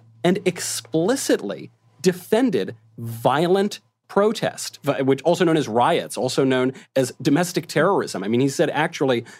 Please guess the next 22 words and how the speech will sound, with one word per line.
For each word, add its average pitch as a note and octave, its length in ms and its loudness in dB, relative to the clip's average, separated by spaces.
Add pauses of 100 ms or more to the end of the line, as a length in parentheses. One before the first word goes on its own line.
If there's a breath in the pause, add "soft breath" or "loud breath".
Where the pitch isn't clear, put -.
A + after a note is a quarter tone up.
"Show A3 460 0
me A#3+ 180 2
where F3 300 2
it E3 120 0
says - 580 -4 (360 soft breath)
that B2+ 200 0
protests E3+ 840 -2 (180)
have C3+ 200 0
to C3+ 80 -2
be B2+ 120 0
polite B2+ 520 -2 (380)
and B2+ 180 0
peaceful." - 500 -6 (140)
Could F3+ 140 2
you G#3+ 100 0
show G3+ 200 2
him F#3+ 80 0
where F#3 100 2
it E3 80 -2
says D#3 240 0
that, D3 140 0
Senator? D3+ 340 -4